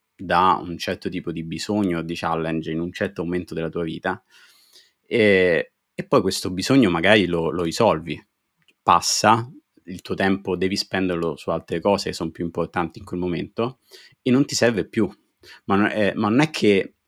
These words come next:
perché la newsletter è peggiorata, perché tu scrittore stai facendo le cose male, è semplicemente che è una fase della vita diversa di quella persona e quindi è vero quello che dici, secondo me è verissimo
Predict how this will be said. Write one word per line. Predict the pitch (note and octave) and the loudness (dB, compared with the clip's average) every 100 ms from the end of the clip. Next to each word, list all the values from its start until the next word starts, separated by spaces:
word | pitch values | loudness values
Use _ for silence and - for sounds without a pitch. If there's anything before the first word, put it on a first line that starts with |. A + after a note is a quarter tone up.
| _ | _
perché | G2+ - | -12 -4
la | G2+ | -2
newsletter | F2+ - F#2 - F2+ | -2 -2 -4 -2 -4
è | |
peggiorata, | - F2 F#2+ G2+ G#2 F2+ G2 G2 | -4 -4 2 6 6 6 4 4
perché | - - - D#2+ | 0 -10 -6 -6
tu | - G2+ | -8 -14
scrittore | - F2 - G2+ F#2+ E2+ | -8 -8 -4 -2 0 0
stai | E2 F2+ | -2 -8
facendo | E2 F2+ | -6 -6
le | F2 E2+ | -6 -6
cose | F2 F2 | -8 -4
male, | F2 F2 D#2+ D#2+ | -2 -2 -2 -4
è | |
semplicemente | D#2+ G#2 G2+ A#2+ B2 G2 G2 F2 | -6 -8 -6 -2 0 -2 -4 -6
che | F2+ E2+ | -4 -4
è | - F2+ | -4 -6
una | F2 | -6
fase | - G#2 F#2+ | -4 -4 -4
della | F2+ | -4
vita | F#2 F2+ | -4 -6
diversa | F2+ G2 F#2+ - | -4 -2 -4 -6
di | E2+ | -10
quella | F#2 G#2+ | -6 -4
persona | B2 A#2 - F2 E2 | -4 -6 -6 -6 -6
e | E2 | -6
quindi | A2+ F#2+ E2+ | -2 -2 -2
è | - G2 | -6 -8
vero | A2 C#3+ F2+ | 0 2 2
quello | E2+ E2+ | -2 -4
che | F2 | -6
dici, | F2+ E2 - | -6 -10 -10
secondo | D#2+ F2+ A#2 | -8 -4 0
me | G2 F#2 - | 0 -2 -4
è | F#2+ | -12
verissimo | - G2+ G#2+ - G#2+ G#2 A#2+ | -4 -2 -2 -2 0 2 0